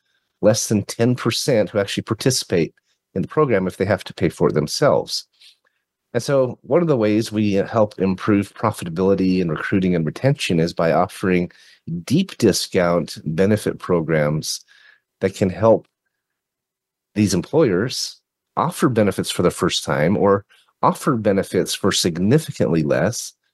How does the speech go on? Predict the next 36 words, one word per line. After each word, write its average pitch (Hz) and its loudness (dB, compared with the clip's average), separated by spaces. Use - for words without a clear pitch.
put - 0
money 98 0
back 98 2
in 107 2
their 85 2
pocket. 87 0
Maybe 98 2
they 98 2
can, 95 -4
you 85 -6
know, 104 -2
create, 92 0
uh, 110 2
pay 147 -2
raises. 80 -2
Maybe 87 0
they 104 2
can 127 -4
pay 139 0
bonuses. 131 -2
Maybe 87 -2
they 104 -6
can 98 -2
offer 101 0
other 107 2
programs 117 -2
to 98 -2
their 87 2
employees 117 0
because 110 -2
they're 131 2
not 104 0
paying 123 0
nearly 117 0
as 95 -4
much 87 -2